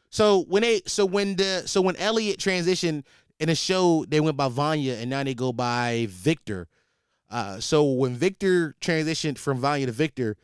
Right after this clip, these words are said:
<coughs> It didn't, it didn't, like, change the dynamics of the, of the, of the, of the, of the cast members. Like, it is what it is. But,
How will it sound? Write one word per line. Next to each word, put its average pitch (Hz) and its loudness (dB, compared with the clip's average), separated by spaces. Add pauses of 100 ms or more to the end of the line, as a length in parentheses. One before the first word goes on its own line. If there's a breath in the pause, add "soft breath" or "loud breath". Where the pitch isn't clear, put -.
(680 loud breath)
<coughs> - 2
It 226 -2
didn't, 240 -2
it 196 -2
didn't, 262 0
like, 240 -2
change 208 0
the 175 0
dynamics 160 -2
of 143 0
the, 127 2
of 120 -4
the, 117 -2
of 101 -6
the, 101 -6
of 107 -6
the, 95 -4
of 90 -10
the - -14
cast 131 -6
members. 123 -2
Like, 110 -4 (320)
it 143 -2
is 139 0
what 120 -2
it 110 -4
is. 110 -4 (1900 soft breath)
But, 202 2